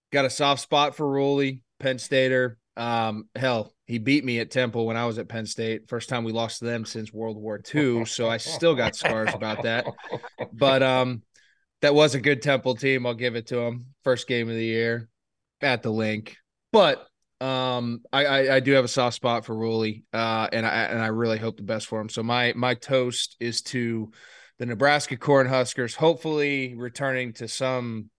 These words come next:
shell of what they were, uh, and what all I think Nebraska fans still think they are,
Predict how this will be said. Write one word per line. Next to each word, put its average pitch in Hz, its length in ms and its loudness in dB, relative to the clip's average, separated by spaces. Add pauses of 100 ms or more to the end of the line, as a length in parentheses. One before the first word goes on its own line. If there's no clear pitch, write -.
(160)
shell 123 680 2
of 107 140 -8
what 117 240 -6
they 113 160 -2
were, 110 560 -4 (640)
uh, 107 480 -6 (380)
and 117 120 -6
what 131 180 2
all 131 280 6
I 123 100 4
think 120 300 -2
Nebraska 120 480 0
fans 120 380 -2
still 175 240 2
think 170 260 0
they 160 160 2
are, 135 340 2